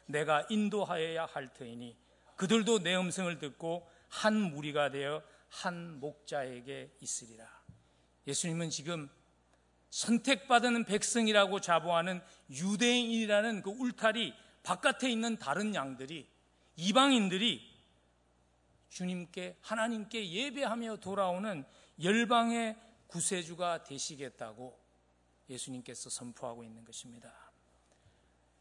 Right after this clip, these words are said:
그래서 구원받은 우리들이 나 홀로만을 위해서 만족하며 살 수 없는 이유가 그것입니다. 여러분,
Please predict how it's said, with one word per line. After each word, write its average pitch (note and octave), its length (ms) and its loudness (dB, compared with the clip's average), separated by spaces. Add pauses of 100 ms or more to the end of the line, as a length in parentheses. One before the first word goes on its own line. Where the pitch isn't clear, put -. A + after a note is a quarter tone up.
(580)
그래서 D#3+ 260 -4
구원받은 D#3 840 0
우리들이 B2+ 600 -8 (1300)
나 A#2+ 260 -10
홀로만을 D#3 960 -8
위해서 A#2 500 -8 (1400)
만족하며 B2+ 720 -8
살 B2 260 -8
수 - 180 -6
없는 A#2+ 360 -12
이유가 A2+ 460 -16 (140)
그것입니다. - 720 -18 (920)
여러분, D#3+ 440 -6